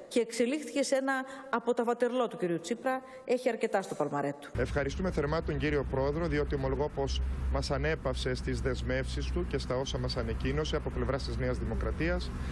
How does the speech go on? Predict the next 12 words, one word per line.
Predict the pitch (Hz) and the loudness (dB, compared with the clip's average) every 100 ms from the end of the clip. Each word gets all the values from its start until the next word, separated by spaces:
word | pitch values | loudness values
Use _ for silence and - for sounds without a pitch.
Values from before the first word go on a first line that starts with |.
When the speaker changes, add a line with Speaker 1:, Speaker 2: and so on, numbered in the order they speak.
| - - - - | 0 2 2 4
Speaker 2:
ότι | 151 147 147 | 2 0 0
πρόκειται | 147 165 160 139 | 0 0 0 0
να | 139 135 123 | 2 2 2
διακρατήσει | 117 131 123 135 123 156 - | 2 0 2 0 0 0 0
το | 127 127 | 0 0
καθεστώς | 127 131 123 - 143 131 | 0 0 0 2 0 0
της | 127 120 | -2 -2
μισθοδοσίας | 127 127 120 135 135 | 0 0 0 0 0
των | 127 | 0
κληρικών | 120 123 113 135 127 | 0 0 0 0 0
ως | 127 123 127 | 0 0 0
έχει | 131 - 202 | 0 0 -2